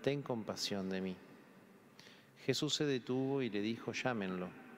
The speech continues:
Entonces llamaron al ciego y le dijeron: "Ánimo, levántate, él te llama". El ciego,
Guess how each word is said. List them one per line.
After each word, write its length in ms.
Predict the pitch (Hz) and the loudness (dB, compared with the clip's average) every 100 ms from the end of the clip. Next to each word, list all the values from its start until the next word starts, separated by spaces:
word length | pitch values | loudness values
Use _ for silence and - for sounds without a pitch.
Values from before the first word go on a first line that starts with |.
| - - - - - - - | -18 -18 -18 -20 -20 -20 -4
Entonces 760 | 113 110 120 127 - 147 135 - | -2 4 4 4 2 0 0 0
llamaron 380 | 101 101 104 104 | 2 4 2 2
al 160 | 104 | 0
ciego 480 | - 131 139 143 156 - | 0 2 2 2 -2 -2
y 60 | |
le 140 | 104 101 | 0 0
dijeron: 680 | 101 - 120 123 123 123 - - - - - | 0 0 0 0 -2 -4 -8 -16 -16 -4 4
"Ánimo, 480 | 127 113 104 98 101 | 4 4 0 -2 0
levántate, 680 | 104 120 110 98 98 - 95 110 127 | 4 4 2 0 -2 -2 -6 -2 0
él 160 | 135 | 0
te 140 | 139 117 | 0 -2
llama". 400 | - 95 92 92 - - - - - - - - - - - - - - - 117 | 0 0 -2 -8 -12 -18 -18 -18 -20 -20 -20 -20 -20 -20 -20 -20 -20 -20 -4 2
El 100 | 113 | 4
ciego, 480 | - 160 143 156 | 4 4 4 2